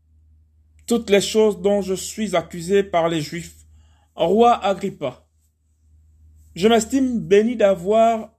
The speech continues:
à me défendre aujourd'hui devant toi. Surtout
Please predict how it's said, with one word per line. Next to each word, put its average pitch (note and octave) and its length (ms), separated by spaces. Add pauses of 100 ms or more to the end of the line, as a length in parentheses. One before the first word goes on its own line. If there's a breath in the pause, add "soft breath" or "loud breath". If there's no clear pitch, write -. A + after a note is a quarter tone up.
(120)
à F3 100
me G3 140
défendre G3 340
aujourd'hui G3 680 (880)
devant F3 300
toi. B2 380 (720)
Surtout B3 680